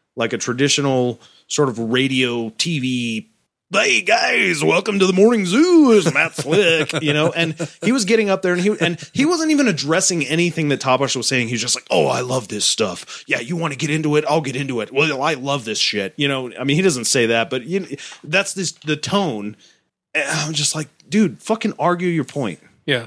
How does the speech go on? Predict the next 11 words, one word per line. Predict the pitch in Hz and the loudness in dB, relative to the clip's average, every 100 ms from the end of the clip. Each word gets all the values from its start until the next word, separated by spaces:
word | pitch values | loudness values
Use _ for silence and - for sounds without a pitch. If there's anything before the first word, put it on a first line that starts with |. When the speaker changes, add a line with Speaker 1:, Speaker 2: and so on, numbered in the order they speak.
| - 147 | -8 -2
Speaker 1:
Get | 220 - | -2 0
to | 208 180 | 0 0
it, | - | -2
man." | 98 101 131 _ _ _ | -6 -6 -6 _ _ _
<sighs> | _ - | _ -14
I | - - - | -12 -12 -12
hate | 98 | -6
that | 85 | -6
guy. | 80 80 - - | -4 -8 -10 -2
All | 143 | 0
right. | 110 | 0